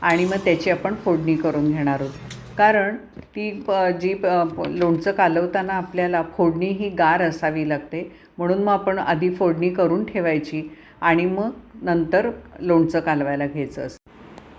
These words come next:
आपली मेथी तळून झालेली आहे आणि त्याच्यामध्ये मी एक वाटी आता तेल घालते. यावेळी,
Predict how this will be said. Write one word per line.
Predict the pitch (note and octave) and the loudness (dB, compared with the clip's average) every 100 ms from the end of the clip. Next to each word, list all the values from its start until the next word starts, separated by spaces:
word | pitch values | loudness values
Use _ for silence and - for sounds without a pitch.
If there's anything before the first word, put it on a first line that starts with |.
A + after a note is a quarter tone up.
| - - | -14 -6
आपली | F#3+ G3 G3+ | -4 -2 -2
मेथी | G#3+ F3+ F3+ A3+ A3 | 0 0 0 0 2
तळून | F#3+ G#3 | 4 2
झालेली | A#3 A3 G3+ F#3 F3+ | 0 0 0 0 0
आहे | E3+ D#3+ F#3+ - - - - - | 0 -2 -6 -8 -18 -20 -20 -6
आणि | F3+ F3 G#3+ | 0 0 0
त्याच्यामध्ये | A3 F#3 F#3+ G#3 G#3 F#3+ F#3 | -2 -2 0 -2 -2 -2 -2
मी | F#3 A#3 C#4 - - | -2 -2 -4 -6 -2
एक | F3+ F3+ | -2 2
वाटी | F3 E3+ F3+ | 0 2 -2
आता | F3 F3+ | -2 -4
तेल | F#3 F3+ D#3+ | 0 0 2
घालते. | D#3+ D3+ C3+ C#3 C3+ - - - - - - - - - - - - - - - - - - - - - - - - - - - - - - G3+ | 0 -2 -2 -6 -6 -10 -20 -20 -20 -20 -20 -20 -20 -20 -20 -20 -20 -20 -20 -20 -20 -20 -20 -20 -20 -20 -20 -20 -20 -20 -20 -20 -20 -20 -12 2
यावेळी, | F#3+ G#3+ A#3+ A#3+ A#3 G#3+ | 6 6 4 0 0 -2